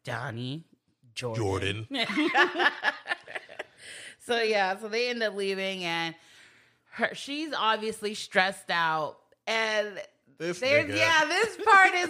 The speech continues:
Speaker 1: where, like, I, I didn't like this part 'cause it was just weird to me 'cause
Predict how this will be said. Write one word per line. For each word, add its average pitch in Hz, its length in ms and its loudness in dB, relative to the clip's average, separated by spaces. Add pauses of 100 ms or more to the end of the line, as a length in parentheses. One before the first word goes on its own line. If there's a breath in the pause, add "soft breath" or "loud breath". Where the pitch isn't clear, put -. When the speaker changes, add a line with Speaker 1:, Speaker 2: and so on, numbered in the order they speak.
Speaker 1:
where, 311 220 6
like, 269 300 4
I, 285 320 4
I 277 160 6
didn't 311 280 4
like 262 200 2
this 269 140 -8
part 262 200 0
'cause 277 80 -4
it 302 60 -4
was 330 80 -4
just 302 220 -4
weird 294 400 -4
to 269 80 -10
me 220 200 -6
'cause 220 180 -2